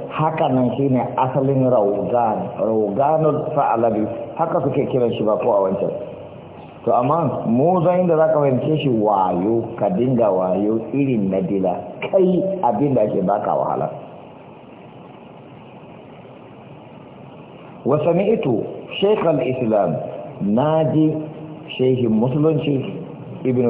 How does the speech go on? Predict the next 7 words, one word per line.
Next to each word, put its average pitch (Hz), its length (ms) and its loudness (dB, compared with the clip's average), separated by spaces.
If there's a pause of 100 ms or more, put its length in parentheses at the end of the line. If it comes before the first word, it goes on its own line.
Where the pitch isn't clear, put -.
(100)
Taymiyyah 135 480 4
rahimahullahu 107 960 0
ta'ala 107 400 2
yaqul, 147 400 0 (1500)
"Istaqamu 160 960 2
ala 135 320 2
mahabbatihi." 104 800 -2